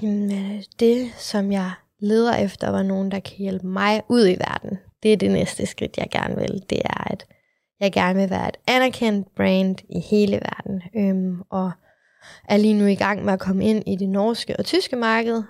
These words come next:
og har ikke særlig meget erfaring inden for markedsføring ved de lande. Og det ved jeg, at, at de begge to har været inde over nogle virksomheder, men også prøvet selv før. Øhm, så til det, jeg ledte efter, der troede jeg, at, øh, de kunne hjælpe Frederik Erik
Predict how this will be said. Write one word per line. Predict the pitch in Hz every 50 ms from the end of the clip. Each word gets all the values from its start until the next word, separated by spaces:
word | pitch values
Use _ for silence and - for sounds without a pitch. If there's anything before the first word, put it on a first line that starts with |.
| - _ -
og | - 202 196 196 190
har | 185 - - 202
ikke | 247 285 302 - -
særlig | - 190 185 180
meget | 180 175 180 180
erfaring | 180 175 - - 185 180 175 175 175 175 -
inden | - 202 185 180
for | - - 196
markedsføring | 185 180 180 175 180 180 202 190 - - - - 190 185 185 180 - _ _ -
ved | - -
de | - 330
lande. | 311 233 - - 90 190 196 180 _ _ _ _ _ _ _ _
Og | - 180 180 208
det | 214 202
ved | 247 247
jeg, | 240 214 202 190 185 -
at, | 202 190 - _ _ _ _ _ _ -
at | 214 220 214 -
de | 262 247
begge | 220 233 220 190 196 196
to | 190 - - 202 180 - - -
har | - -
været | - 196 - 82
inde | - 202 202 196
over | 196 196 196
nogle | 196 190 190
virksomheder, | 185 196 196 196 - - 190 185 185 180
men | 180 180
også | 196 196 - -
prøvet | - - 208 202 196 180
selv | - - 208 202 190
før. | - - - 214 214 202 185 - _ _ _ _ _ _ _ _ _ _ -
Øhm, | 220 214 202 196 196 196 190
så | 185 - 220
til | 196 - 208 190
det, | 214 214
jeg | 208 196
ledte | 202 202 220 220 240 254 - -
efter, | - - - - - - 190 - _ _ _ _ _ _ _ -
der | - 208
troede | 202 - - - 170 175
jeg, | - 101 - -
at, | - - 185 190 - 208
øh, | 202 190 180 - _ -
de | 233 240 226
kunne | 233 - 220 202
hjælpe | 180 196 190 180 180 170 -
Frederik | - 202 190 175 185
Erik | 190 185 185 190 170 - -